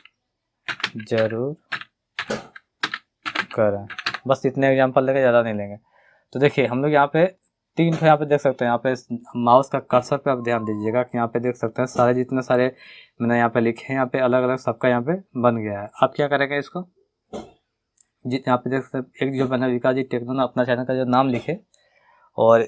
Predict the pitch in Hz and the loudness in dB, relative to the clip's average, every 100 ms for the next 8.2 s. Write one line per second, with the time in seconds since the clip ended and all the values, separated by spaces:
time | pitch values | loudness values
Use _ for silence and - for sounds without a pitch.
0 | - 123 139 156 147 147 143 135 - 123 | 0 2 2 4 2 2 0 0 -2 -4
1 | 123 139 139 135 135 139 147 180 180 113 | 0 2 2 0 -4 -6 -6 -8 -8 -6
2 | 110 113 - 120 123 117 120 120 120 131 | -6 -6 -8 -8 -6 -4 -4 -4 -2 -2
3 | 123 113 123 170 _ _ _ _ _ _ | -2 -2 -6 -10 _ _ _ _ _ _
4 | _ _ 123 - 113 113 - 117 113 143 | _ _ -14 -4 -2 -2 -2 -2 2 4
5 | 143 139 135 131 127 123 120 120 113 123 | 4 4 2 -2 -4 -2 -2 0 0 -2
6 | 120 123 - 120 120 123 120 113 123 110 | -4 -6 -6 -4 -4 -4 -6 -4 -6 -6
7 | 131 165 _ _ _ _ _ _ _ - | -8 -12 _ _ _ _ _ _ _ -8
8 | 117 | -8